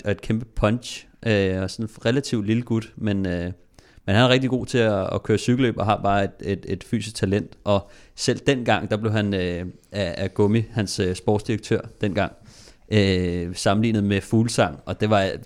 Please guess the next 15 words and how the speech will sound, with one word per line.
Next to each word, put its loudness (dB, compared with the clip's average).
der 2
kan 0
jo, 6
hvis 0
vi, 2
mange -2
af -2
danske -2
ryttere 0
tænke -6
sådan, -8
"Ja, -6
okay, -8
rolig 4
nu," 0